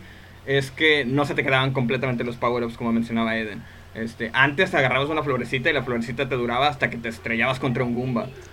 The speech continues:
Ah, ahora aquí es, como dijo este Nightmare, te los limitan al nivel. Si en un nivel necesitabas saltar alto, como por ejemplo en Super Mario Galaxy dos, eh, te daban un trajecito como de nube, ibas recolectando nubes, y cuando girabas el control con el maravilloso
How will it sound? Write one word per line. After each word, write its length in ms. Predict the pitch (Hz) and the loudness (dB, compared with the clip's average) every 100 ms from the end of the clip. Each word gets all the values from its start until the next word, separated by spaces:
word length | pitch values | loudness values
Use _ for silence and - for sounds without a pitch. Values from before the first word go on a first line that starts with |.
| - | -12
Ah, 260 | 117 123 123 | -2 -2 0
ahora 320 | 123 127 147 165 | 0 2 2 0
aquí 240 | - 160 | -2 0
es, 240 | 156 147 | 2 0
como 200 | 139 123 123 | -2 -4 -4
dijo 200 | 123 139 | -4 -8
este 220 | 131 127 | -4 -2
Nightmare, 420 | 120 123 160 180 - - - - - - - - | -2 -2 -4 -4 -10 -18 -18 -20 -18 -18 -14 0
te 80 | 151 | 2
los 160 | 143 | 4
limitan 360 | 143 147 147 170 | 4 4 2 0
al 100 | 139 | 0
nivel. 280 | 127 123 113 - - | 2 0 -4 -12 -4
Si 120 | 160 | -2
en 80 | 156 | 2
un 100 | 202 | 6
nivel 260 | 208 190 | 8 6
necesitabas 480 | 185 139 135 120 147 | 4 -4 -4 -2 0
saltar 260 | 139 135 131 | 0 0 2
alto, 280 | 127 127 139 | 0 0 -2
como 160 | 135 | -2
por 100 | 123 | -2
ejemplo 260 | 123 123 139 | 0 0 0
en 240 | 120 117 | 0 0
Super 200 | 123 117 | 0 0
Mario 180 | 120 127 | 2 2
Galaxy 320 | 131 127 131 | 2 0 0
dos, 340 | 117 117 143 - - - - - - | 0 0 -4 -10 -20 -20 -20 -20 -8
eh, 400 | 127 127 120 117 | -4 -2 -4 0
te 100 | 135 | 0
daban 240 | 131 147 160 | 2 0 0
un 140 | 160 | -2
trajecito 540 | 165 - 135 - 170 147 | -2 0 -2 2 0 2
como 200 | 156 139 | 2 4
de 120 | 123 | 4
nube, 520 | 123 131 156 226 392 - - | 2 0 4 4 2 -6 -10
ibas 220 | 127 135 | 0 0
recolectando 600 | - 139 120 113 135 143 | 0 -2 -2 -2 -2 0
nubes, 440 | 139 139 156 160 - | 0 2 0 -2 -12
y 80 | 135 | -8
cuando 220 | 120 127 | -4 -2
girabas 380 | 131 143 147 165 | 2 4 4 2
el 80 | 180 | -2
control 340 | 135 120 139 | -4 -2 -2
con 160 | 135 143 | -2 -2
el 120 | 117 | 0
maravilloso 880 | 113 113 113 107 110 117 127 - 135 | 0 0 -2 -4 -4 -6 -8 -6 -6